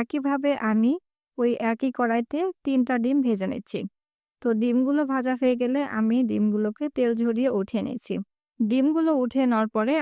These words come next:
আমি একই কড়াইয়ের ভিতরে দিয়ে দিচ্ছি কিছু পেঁয়াজ কুচি। পেঁয়াজ কুচিগুলো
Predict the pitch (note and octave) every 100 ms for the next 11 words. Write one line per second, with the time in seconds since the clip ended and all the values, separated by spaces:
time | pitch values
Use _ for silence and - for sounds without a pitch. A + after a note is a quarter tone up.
0 | A#3+ A3+ A#3+ A#3 G#3+ G#3+ B3+ A#3+ G#3 G#3
1 | G#3 A3+ G#3+ A3 G#3+ G3+ G3 G3+ G#3+ D4
2 | C#4 C4 C4+ - F#3+ F#3 - F3+ - F3+
3 | _ _ - G#3 A3 - C4+ C#4 C4 C4